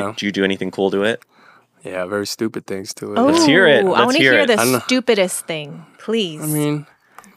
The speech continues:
Speaker 2: I took it to a Puerto Rican shop 'cause, uh, in, in that area,
Speaker 3: <laughs>
Speaker 2: Puerto Ricans and rotaries at the time, right, was, like,
Speaker 1: Yeah.
Speaker 2: the only place you could really access it, right, other than Mazda dealerships.
Speaker 1: Mm-hmm.
Speaker 2: And, um,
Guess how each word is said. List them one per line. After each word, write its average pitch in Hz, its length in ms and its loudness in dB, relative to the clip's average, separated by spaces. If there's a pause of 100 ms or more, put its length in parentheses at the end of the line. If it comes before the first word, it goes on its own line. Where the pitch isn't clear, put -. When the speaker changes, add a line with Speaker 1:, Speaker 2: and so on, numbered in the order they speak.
(360)
Speaker 2:
I - 80 -8
took 151 240 -4
it 143 120 0
to 139 220 2
a 127 60 0
Puerto 135 260 2
Rican 131 200 0
shop 123 360 4 (360)
'cause, 101 320 0
uh, 107 260 0 (140)
in, 113 140 -8 (140)
in 120 120 -6
that 123 160 2
area, 113 540 2
Speaker 3:
<laughs> - 80 -20
Speaker 2:
Puerto 110 180 0
Ricans 110 240 0
and 101 100 -2
rotaries 107 400 2
at 101 80 -6
the - 100 -16
time, 101 400 0
right, 104 160 2
was, 98 160 -6
like, 92 260 2
Speaker 1:
Yeah. 98 60 -14
Speaker 2:
the 98 120 -8
only 98 240 -6
place 101 340 -6
you 95 60 -14
could 98 120 -10
really 101 220 -6
access - 500 -2
it, - 140 -12
right, 98 320 -6
other 113 180 0
than 101 240 -8
Mazda 107 320 2
dealerships. - 560 -10 (140)
Speaker 1:
Mm-hmm. 95 280 -6 (680)
Speaker 2:
And, 110 520 0 (560)
um, 101 600 2